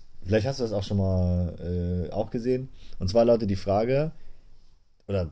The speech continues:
die, die, die, die Aufgabe ist so, oder das Szenario: Du kannst eine Straftat für immer verhindern. Okay, das kommt nie wieder vor.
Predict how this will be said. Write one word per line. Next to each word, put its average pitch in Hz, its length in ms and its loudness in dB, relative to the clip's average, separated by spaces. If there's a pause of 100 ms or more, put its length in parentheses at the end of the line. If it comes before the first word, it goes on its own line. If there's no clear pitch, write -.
die, 87 120 -10 (240)
die, 85 120 -6
die, 82 160 -8
die - 120 -8
Aufgabe 113 340 0
ist 104 100 -4
so, 113 220 2
oder 82 140 -2
das 76 140 -8
Szenario: 117 680 2 (600)
Du 98 80 -10
kannst 131 340 0
eine 151 220 0
Straftat 98 720 -2
für - 220 -4
immer 135 340 2
verhindern. 87 600 0
Okay, 120 220 0
das 104 160 -2
kommt 98 180 0
nie 117 260 2
wieder 127 220 2
vor. 80 380 -2